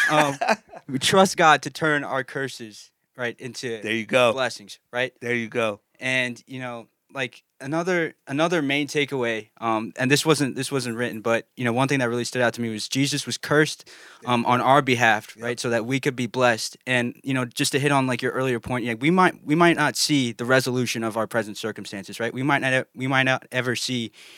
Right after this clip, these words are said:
Speaker 2: you know, like, the blessings manifest themselves, like, in this current time, right? But ultimately, we can rest in the fact that, you know, because Jesus was cursed, like, we were blessed with eternal life. And, you know, like, we can, we can rest in that,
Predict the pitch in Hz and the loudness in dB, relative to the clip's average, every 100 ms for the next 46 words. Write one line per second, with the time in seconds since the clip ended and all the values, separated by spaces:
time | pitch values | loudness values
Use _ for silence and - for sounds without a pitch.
0 | - 135 123 113 110 - 110 101 _ _ | -8 -2 0 0 -2 -4 -6 -6 _ _
1 | _ - 160 151 156 127 131 131 123 127 | _ 2 4 4 0 2 4 4 2 0
2 | 120 123 113 120 110 104 107 98 - 127 | 0 -2 -6 -4 -4 -4 -8 -10 -12 -8
3 | 117 - 123 110 117 107 101 92 - _ | -6 -6 -6 -6 -4 -4 -4 -10 -20 _
4 | _ 120 127 - 123 120 139 156 151 139 | _ 2 2 4 4 4 4 4 4 2
5 | 131 127 123 127 120 123 - 123 113 120 | 2 0 -2 -2 0 0 0 -6 0 4
6 | 110 - 110 98 _ - - 123 117 135 | 4 2 -2 -4 _ -20 -4 0 0 0
7 | 165 156 131 143 135 123 123 - 131 117 | 4 4 4 0 0 -2 -6 -6 -2 -2
8 | 104 - _ _ _ 123 117 131 143 131 | -2 -12 _ _ _ -6 -4 -2 -2 -2
9 | 131 123 120 127 117 - - _ 135 - | 0 0 0 -6 -8 -10 -20 _ -8 -4
10 | 131 123 113 107 - 117 123 101 - - | -2 -2 -4 -8 -10 0 0 0 -6 -20
11 | - - _ - 117 113 113 110 - - | -20 -20 _ -6 0 2 2 0 -8 -10
12 | 120 113 107 104 _ - 113 104 - - | -6 -4 -6 -10 _ -12 -10 -10 -14 -20
13 | _ _ 131 147 147 127 123 127 123 113 | _ _ -4 0 0 -2 -2 -2 0 4
14 | 135 - 131 123 131 123 | 2 2 -2 2 2 2